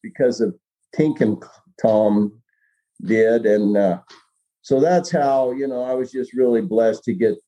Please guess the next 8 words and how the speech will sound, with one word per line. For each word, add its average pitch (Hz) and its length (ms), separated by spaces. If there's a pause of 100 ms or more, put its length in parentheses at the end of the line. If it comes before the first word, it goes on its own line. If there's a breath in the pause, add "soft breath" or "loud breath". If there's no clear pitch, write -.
(160)
even 139 280
around 104 460
these 98 220
guys 90 400
that - 160
were 90 340 (120)
so 113 380
good 90 520